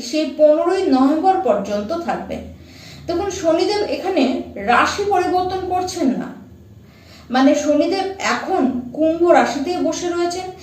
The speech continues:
এবং তখনও শনিদেব কুম্ভ রাশিতেই বসে থাকবেন, কিন্তু কুম্ভ রাশিতে এই মুহূর্তে শনিদেব মার্গী অবস্থায় বসে আছেন। সেই সময়, মানে, তিরিশে জুন,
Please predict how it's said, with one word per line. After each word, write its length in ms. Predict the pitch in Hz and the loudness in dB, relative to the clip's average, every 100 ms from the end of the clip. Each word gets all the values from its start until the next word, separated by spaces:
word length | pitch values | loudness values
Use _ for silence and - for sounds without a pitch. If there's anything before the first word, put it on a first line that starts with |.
| - - | -4 2
এবং 140 | 339 370 - | 4 4 4
তখনও 460 | 302 294 403 415 349 247 | 4 4 -2 -2 -2 0
শনিদেব 420 | 262 285 339 254 - - | 2 2 4 2 0 -4
কুম্ভ 300 | 277 294 302 339 - | -2 0 2 4 4
রাশিতেই 460 | 233 - 294 370 370 | 2 -4 -6 -2 0
বসে 200 | 294 285 294 | 0 -4 -4
থাকবেন, 400 | 277 269 262 285 - - - - - - _ _ - | -2 -2 0 0 -2 -8 -14 -20 -20 -20 _ _ -4
কিন্তু 300 | 330 349 330 269 - | 0 2 2 -4 -4
কুম্ভ 280 | 294 330 349 392 349 | -2 0 2 2 2
রাশিতে 380 | 339 359 349 269 - 294 | 0 -2 2 2 2 2
এই 100 | 349 330 | 4 4
মুহূর্তে 360 | 320 359 370 277 233 | 2 0 0 -2 -2
শনিদেব 400 | 277 311 339 269 233 240 208 | -2 -2 -2 -2 -4 -2 0
মার্গী 380 | 226 254 285 302 220 | 4 4 4 4 4
অবস্থায় 360 | 196 - 190 180 | 2 -2 -2 -2
বসে 180 | 175 - 147 | -4 -6 -6
আছেন। 200 | 135 135 - - - _ _ _ _ _ - - - - | -6 -12 -16 -20 -20 _ _ _ _ _ -20 -20 -20 -6
সেই 240 | 349 403 415 | 0 2 2
সময়, 340 | 359 349 330 - - - - - - 214 | 0 0 2 0 -6 -14 -18 -20 -12 -2
মানে, 180 | 226 233 247 - | 2 2 0 0
তিরিশে 480 | 302 320 349 381 392 247 | 0 4 2 2 0 0
জুন, 220 | 320 294 | 2 2